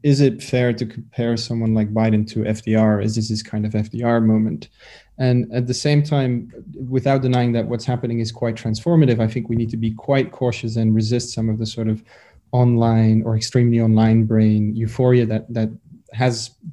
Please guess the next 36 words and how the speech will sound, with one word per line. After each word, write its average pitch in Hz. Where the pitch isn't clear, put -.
been 117
fu-, 120
uh, 117
fueled 170
around 107
this 107
bill, 107
insofar 127
as 113
we 117
need 143
to 139
put -
certain 131
things 113
into 110
context, 185
also 165
vis-a-vis 127
two -
thousand 110
eight, 160
insofar 143
as 127
this 196
modality 135
of 113
crisis 131
fighting, -
which 127
is 127
mainly 147
about 117
liquidity 110
provision, 107
um, 113